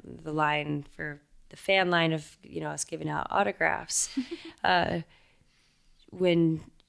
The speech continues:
Speaker 1: I mean, she normally, I would normally keep her away from that after a show. Uh, we would go, we'd put her in bed, you know, do our whole good night thing. And we always had someone watching her. And then we would go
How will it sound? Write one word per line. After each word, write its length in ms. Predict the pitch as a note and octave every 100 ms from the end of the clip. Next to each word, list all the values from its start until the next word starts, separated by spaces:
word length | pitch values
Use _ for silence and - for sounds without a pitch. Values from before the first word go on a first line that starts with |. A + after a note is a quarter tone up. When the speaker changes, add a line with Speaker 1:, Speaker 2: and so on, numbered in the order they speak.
| -
Speaker 1:
I 60 | F3+
mean, 100 | F3
she 320 | - - G3+
normally, 580 | F#3+ F#3 F3+ F3 E3 E3
I 140 | E3+
would 260 | E3 E3+ -
normally 340 | F3+ F3 E3
keep 320 | D3+ - F3
her 120 | - D#3
away 360 | C#3+ C#3+ D#3
from 500 | F3 G#3 G#3+ A3 A3 - _ -
that 360 | A3+ A3+ - - _ _ _
after 300 | G3 - G3
a 60 | F#3+
show. 480 | - F#3+ F#3 F#3 F3+ - - - _ _ F3
Uh, 500 | D#3+ D#3 - - - -
we 100 | E3+
would 120 | D#3+
go, 200 | E3 D#3
we'd 180 | D#3 -
put 140 | G3
her 60 | F#3+
in 160 | E3+
bed, 560 | D#3+ D#3 D3+ D3 D3 D3+ -
you 80 | D3
know, 160 | D3 D3
do 140 | E3+
our 120 | D#3+ D3+
whole 120 | D3+
good 180 | - D3+
night 240 | C#3+ -
thing. 380 | D3+ C#3+ D3 C#3+ - - - - -
And 440 | - D3+ D3 D3 - - _ D#3+
we 100 | E3+
always 180 | D#3 D#3
had 120 | D#3
someone 240 | - D#3 D3
watching 320 | C#3+ - D#3
her. 240 | C#3 - -
And 140 | F3
then 160 | F3+ F3
we 80 | D#3
would 160 | D3+
go 280 | D3+ D3+ D3+